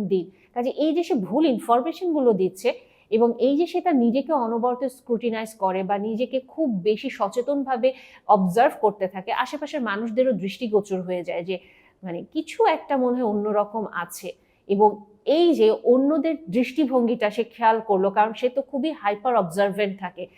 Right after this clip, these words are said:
যে তাকে নিয়ে কে কিভাবে চিন্তা করছে বা দেখছে। কাজে যদি তার চোখে একটু পড়ে যে, "আচ্ছা, উনি তো আমার দিকে ঠিকই এরকম একটা দৃষ্টি দিয়েছেন", সাথে সাথে তার যে কোর বিলিফ, তার যে সাবকনশিয়াস মাইন্ডের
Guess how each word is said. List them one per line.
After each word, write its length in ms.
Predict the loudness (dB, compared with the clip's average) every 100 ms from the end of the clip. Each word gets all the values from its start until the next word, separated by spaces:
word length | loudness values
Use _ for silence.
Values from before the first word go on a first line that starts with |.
| _ -4
যে 100 | -4
তাকে 380 | 2 2 2 0
নিয়ে 180 | 0 0
কে 200 | 0 0
কিভাবে 400 | 0 -4 -4 -4
চিন্তা 340 | -6 -6 -6
করছে 280 | -6 -8 -6
বা 80 | -6
দেখছে। 500 | -4 -6 -6 -18 -18 _ _ -8
কাজে 180 | -2 0
যদি 360 | 2 2 2
তার 180 | 0 -2 -2
চোখে 220 | -2 -2
একটু 240 | -4 -6
পড়ে 240 | 0 2 2
যে, 60 |
"আচ্ছা, 220 | 0 0 -2
উনি 160 | -2
তো 80 | -4
আমার 200 | -4 -2
দিকে 180 | 0 -2
ঠিকই 280 | -4 -4 0
এরকম 280 | 0 0 -8
একটা 220 | -6 -6
দৃষ্টি 320 | -6 -6 -4
দিয়েছেন", 340 | -2 -2 -6 -16 _ _ _
সাথে 340 | -2 -2 -2
সাথে 260 | -6 -4 -2
তার 320 | 0 0 0
যে 100 | -2 4
কোর 280 | 6 6 4
বিলিফ, 460 | 2 2 2 0 -2 _ _ _
তার 180 | 2 2
যে 100 | 2
সাবকনশিয়াস 640 | -2 -2 2 0 0 -6 -4
মাইন্ডের 260 | -2 -2